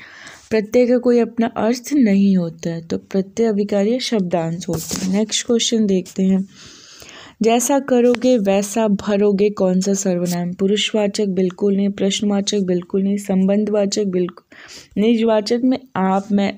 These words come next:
मतलब अपने लिए होता है। और जो जैसा करोगे वैसा भरोगे, यहाँ पे संबंध दिखा रहा है, जैसा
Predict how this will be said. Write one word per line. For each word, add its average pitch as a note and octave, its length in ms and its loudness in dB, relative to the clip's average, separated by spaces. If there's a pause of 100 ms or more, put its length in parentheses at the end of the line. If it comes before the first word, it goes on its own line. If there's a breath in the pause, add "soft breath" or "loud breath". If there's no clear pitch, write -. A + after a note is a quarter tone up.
मतलब C4 220 -2
अपने A#3 380 2
लिए F#3+ 260 2
होता F3 340 -2
है। F#3 100 -6 (520 loud breath)
और A3 60 0
जो A#3+ 160 0
जैसा G#3 500 0
करोगे A#3 680 2
वैसा G#3 420 -2
भरोगे, G3+ 480 0
यहाँ G#3 180 2
पे B3+ 140 -2
संबंध F#3+ 640 2
दिखा F3+ 320 -4
रहा F3 100 -4
है, F3+ 60 -2
जैसा G3 520 -2